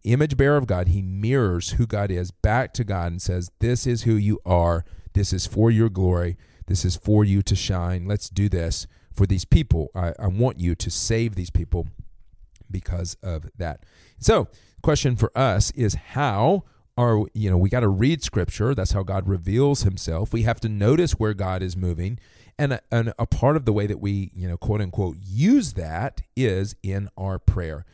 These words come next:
"God, this is what you've taught me about yourself in Scripture, and this is what I've seen you do time and time again." And we appeal to God based on that record. So,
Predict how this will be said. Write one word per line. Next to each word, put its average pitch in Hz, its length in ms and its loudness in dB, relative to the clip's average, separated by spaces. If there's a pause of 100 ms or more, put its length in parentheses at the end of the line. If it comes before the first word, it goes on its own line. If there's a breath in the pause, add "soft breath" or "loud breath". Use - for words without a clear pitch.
(120 soft breath)
"God, 92 260 -4
this 113 220 0
is 139 120 0
what 107 220 0
you've 113 140 -4
taught 98 240 -2
me 98 80 -2
about 92 320 -6
yourself 123 360 -4
in 135 120 -6
Scripture, 95 560 -4 (320 loud breath)
and 98 180 -6
this 107 220 2
is 117 120 0
what 92 160 2
I've 82 140 -6
seen 143 540 0
you 117 180 2
do 95 240 0
time 92 300 -2
and 92 100 -8
time 92 220 2
again." 78 400 -8 (200 soft breath)
And 90 120 -6
we 92 100 0
appeal 107 360 0
to - 120 -6
God 82 400 -8
based 82 400 -6
on 82 300 -6
that 78 280 -10
record. 80 520 -8 (320 soft breath)
So, 110 300 0